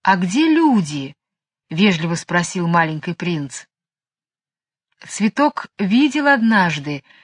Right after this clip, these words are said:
как мимо шёл караван. Люди, ах да,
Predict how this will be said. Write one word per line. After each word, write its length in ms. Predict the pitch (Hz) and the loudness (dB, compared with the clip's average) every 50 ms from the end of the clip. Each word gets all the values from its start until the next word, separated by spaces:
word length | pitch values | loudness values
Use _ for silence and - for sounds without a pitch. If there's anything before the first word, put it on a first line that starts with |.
| _ _ | _ _
как 240 | - 190 185 - - | 0 0 0 2 2
мимо 260 | 214 240 254 233 226 | 4 4 4 4 2
шёл 280 | - - 247 240 226 | 2 0 0 -2 -2
караван. 680 | - - 226 233 233 240 214 175 156 143 135 127 127 135 - _ _ _ _ _ _ _ _ _ _ - - _ _ _ | 0 0 0 2 2 2 0 0 -2 -2 -4 -6 -10 -12 -16 _ _ _ _ _ _ _ _ _ _ -20 -20 _ _ _
Люди, 840 | 190 208 254 320 370 403 403 339 202 165 175 170 160 147 143 139 _ _ _ _ _ _ _ _ _ _ _ _ _ _ _ _ _ _ | 0 2 4 2 2 0 -2 -4 -4 -2 -4 -4 -4 -4 -6 -10 _ _ _ _ _ _ _ _ _ _ _ _ _ _ _ _ _ _
ах 400 | - 226 269 285 285 269 254 233 | 0 0 2 2 2 2 0 0
да, 640 | 214 190 208 269 285 269 254 226 202 175 165 160 - | -2 0 0 2 4 4 4 4 4 2 2 0 -2